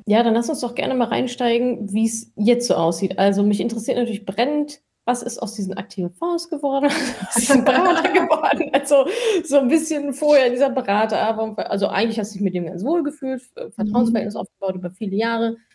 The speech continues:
Speaker 1: Dann aber trotzdem so ein bisschen, "Na ja, ähm, warum erzählt ihr mir das nicht? E T Fs gehört, bei, bei uns gelandet, Tochter ist, hat mit reingespielt." Wie ist denn jetzt so die Lage? Oder auch, was hast du aus dem Mentoring mitgenommen? Also, w-, hast du da,
Speaker 2: Mhm.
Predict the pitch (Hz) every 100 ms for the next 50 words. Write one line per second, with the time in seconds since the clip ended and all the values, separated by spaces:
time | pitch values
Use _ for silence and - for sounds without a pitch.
0 | _ - 185 190 190 226 - 220 208 202
1 | 220 - 214 202 208 214 208 208 208 208
2 | 208 208 202 208 202 202 208 202 196 220
3 | 226 214 - 208 - - - 208 202 208
4 | - 196 196 190 185 214 - 196 190 202
5 | 196 190 196 - 214 - 208 202 196 190
6 | 190 190 - 196 208 202 202 196 190 196
7 | - 185 185 185 185 - 202 220 220 233
8 | 226 254 - 190 175 170 170 185 185 -
9 | 185 196 - - 196 202 202 202 208 -
10 | 175 170 165 165 180 180 175 180 190 202
11 | 190 - 185 220 208 220